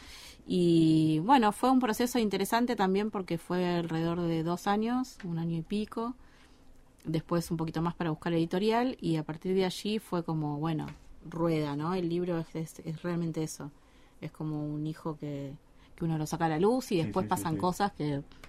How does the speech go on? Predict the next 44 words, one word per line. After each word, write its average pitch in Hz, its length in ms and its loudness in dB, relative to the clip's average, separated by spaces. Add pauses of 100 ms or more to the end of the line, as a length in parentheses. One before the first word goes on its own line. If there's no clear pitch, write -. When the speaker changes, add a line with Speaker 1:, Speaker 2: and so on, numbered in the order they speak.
(180)
Speaker 2:
Exacto. 104 360 -8
Speaker 1:
te 170 80 4
llevan, 170 520 8
es 175 100 0
como 170 180 0
que 165 100 0
te - 80 -6
lleva 196 220 4
de 175 80 8
viaje, 185 420 6
Speaker 2:
Claro, 156 140 0
Speaker 1:
¿no? 214 300 4
Speaker 2:
claro, - 20 -
claro, 170 280 -4
claro, 175 300 -12
claro. 165 140 2
Speaker 1:
Este, 156 720 0
y 156 340 0
bueno, 160 240 0
mi 156 140 0
pres-, 160 320 -4
primera 170 320 0
presentación 180 600 -4
fue 165 520 -2
en 156 320 -2
Roma, 190 300 2
en 165 60 0
Italia, 202 380 0
que - 80 -14
estuvo 170 240 -4
muy 165 160 -2
bueno 180 220 0
también, 185 420 -2
porque 147 360 -6
en 147 80 -2
el 147 120 -2
exterior 165 440 -4
sabemos 160 360 -4
que 156 240 -6
puede 156 240 -4
haber 151 280 -4
nietos 156 500 -6
y 160 80 -6
nietas 160 520 -6